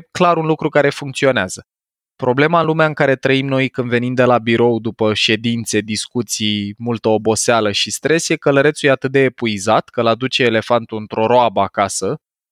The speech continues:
îl bagă pe ușă, îl pune, îl plantează pe canapea și îl învelește și intrăm foarte tare pe pilot automat.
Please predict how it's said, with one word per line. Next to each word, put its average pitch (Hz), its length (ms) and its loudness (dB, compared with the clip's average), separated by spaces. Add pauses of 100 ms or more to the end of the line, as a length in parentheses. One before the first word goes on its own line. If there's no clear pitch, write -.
(180)
îl 120 160 -2
bagă 131 340 2
pe 117 120 -2
ușă, 120 320 0
îl 107 100 -2
pune, 123 280 -4
îl 107 140 -4
plantează 110 760 -2
pe 107 100 -4
canapea 110 520 -2
și - 160 -2
îl 104 60 -8
învelește 113 600 0
și 165 460 -2
intrăm 160 320 0
foarte 156 340 0
tare 147 240 2
pe 143 120 -4
pilot 135 320 0
automat. 135 560 0